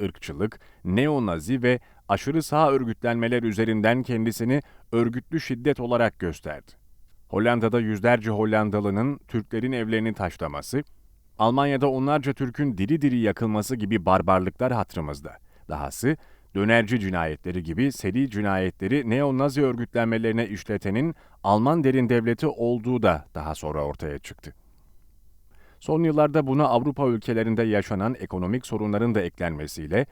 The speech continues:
çoğunlukla kısa süreli veya part-time işlerden oluşan bir eğreti istihdam modeli, bilhassa Avrupa'da yaşayan Türklerin genç nesilleri için büyük bir problem teşkil etti.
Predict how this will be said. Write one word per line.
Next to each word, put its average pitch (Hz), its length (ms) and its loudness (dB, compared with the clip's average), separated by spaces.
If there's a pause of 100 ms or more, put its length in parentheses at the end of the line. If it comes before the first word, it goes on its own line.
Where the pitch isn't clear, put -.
(280)
çoğunlukla 160 540 0
kısa 147 320 -4
süreli 101 400 -2
veya 104 280 6
part-time 117 580 -2
işlerden 101 440 0
oluşan 95 440 -2
bir 98 100 0
eğreti 92 460 -2
istihdam 117 480 -4
modeli, 104 440 -2 (320)
bilhassa 117 380 2
Avrupa'da 104 560 2
yaşayan 78 440 -4
Türklerin 92 560 -4 (180)
genç 131 300 -4
nesilleri 85 520 -4
için 139 400 -4 (140)
büyük 95 340 -6
bir 110 160 -4
problem 90 500 -2
teşkil 78 380 -12
etti. - 280 -12